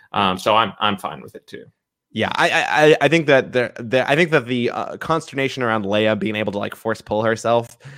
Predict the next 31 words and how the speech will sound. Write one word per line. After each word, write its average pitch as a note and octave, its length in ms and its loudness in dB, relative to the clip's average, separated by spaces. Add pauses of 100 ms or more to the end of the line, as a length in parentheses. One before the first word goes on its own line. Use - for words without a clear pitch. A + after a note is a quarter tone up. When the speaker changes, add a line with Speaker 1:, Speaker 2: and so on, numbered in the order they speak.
(200)
Speaker 2:
uh, A2+ 120 2
back A2+ 260 0
into A#2 120 -2
the G#2 80 0
ship, A2+ 320 0 (320)
separate B2+ 440 0
from A2 160 -4
force A2 280 -2
powers, A2+ 460 2
is G2+ 100 -6
obviously G2+ 340 0
a G2+ 40 -2
question G#2+ 260 -2
mark G#2 160 -4
around, G#2 100 0
like, G2 160 -4
well, G2+ 80 2
she G#2 140 -2
hasn't A#2+ 180 0
demonstrated C3 340 0
any B2 120 0
force B2+ 200 0
powers A#2+ 300 2
before A#2 320 0
that G2+ 100 -2
we G2+ 120 -6
know G2+ 180 -2
of. G2 260 -4 (440)
Um, G#2 440 4
although G2 300 4
that, G2 240 -2